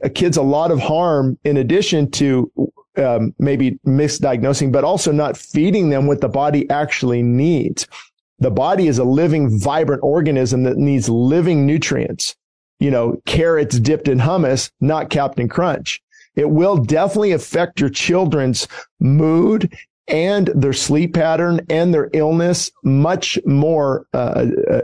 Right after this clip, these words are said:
uh, much more. Well, it, it will. See, there goes Alexia's kicking in. Um,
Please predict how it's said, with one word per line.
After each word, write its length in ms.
uh, 80
much 300
more. 220
Well, 260
it, 360
it 100
will. 300
See, 180
there 220
goes 220
Alexia's 460
kicking 280
in. 120
Um, 320